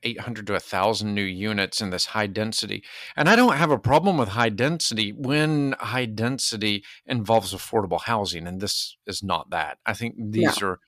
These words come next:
Speaker 1: all mid, high two hundred thousand dollar homes. And I suppose that's, I suppose that's becoming normal, but that ain't affordable. And so the problem with this neighborhood is Blount County, our county here, hasn't updated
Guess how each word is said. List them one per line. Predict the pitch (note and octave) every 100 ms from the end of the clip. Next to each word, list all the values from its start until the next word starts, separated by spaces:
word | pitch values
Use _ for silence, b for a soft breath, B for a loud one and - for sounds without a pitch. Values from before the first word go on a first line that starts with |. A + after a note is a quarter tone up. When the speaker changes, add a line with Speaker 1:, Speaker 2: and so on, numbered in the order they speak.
| -
Speaker 1:
all | A2 G2+ F#2+ F#2 -
mid, | B2 A2+ G#2+
high | - G#2+ G2
two | - G2+
hundred | G2 -
thousand | - E2+ E2 F2+
dollar | E2 E2+
homes. | - G#2 G2 E2+
And | G#2
I |
suppose | - F#2+ G#2+ A#2 A2 F#2
that's, | F#2+ F#2 - - _
I | A#2+
suppose | A2+ C3 - C#3+ A2+
that's | G#2 -
becoming | A2+ - A#2 G2
normal, | G#2+ A#2 G#2 F2+ -
but | -
that | G2+
ain't | G#2 F#2+
affordable. | D#2 - G2 E2+ D2 C#2+ B1+ - -
And | B2 A2
so | - A2+ G#2 G2 G2+ -
the | C3+ B2+
problem | C3+ E3+ F#3 F#3
with | D#3+ B2+
this | C3 -
neighborhood | B2+ F3+ G#3+ A#3 D#3+ C#3+ C3+ -
is | - C#3+ C3+ - -
Blount | C#3+ E3 -
County, | - D#3 D#3+ G#2+ G#2+
our | A2+ -
county | - E3+ G3
here, | A2+ G2+ F#3 -
hasn't | - E3 E3+ - D3
updated | E3